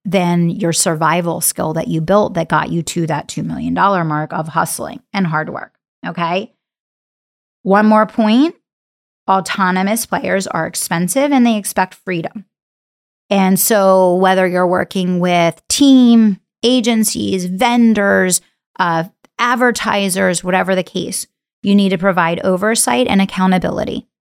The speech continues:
You need to be clear on the vision and the outcome that you desire, but you need to allow them to use their talent and their genius and their creativity on how to get there. So as we talk about in this Kairos series,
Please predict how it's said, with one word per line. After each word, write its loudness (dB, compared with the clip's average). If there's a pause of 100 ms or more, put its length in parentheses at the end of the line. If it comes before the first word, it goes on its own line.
(200)
You 0
need 2
to -4
be -2
clear 0
on 4
the -2
vision -2
and 0
the -4
outcome -4
that -4
you -4
desire, -6 (320)
but -4
you 2
need 2
to -2
allow 0
them 0
to -2
use -4
their -2
talent -4
and -4
their -4
genius -4 (480)
and 2
their 0
creativity -4 (140)
on -2
how -6
to -6
get -10
there. -14 (800)
So 2 (300)
as -2
we 0
talk 0
about 2
in 4
this -2
Kairos -2
series, -4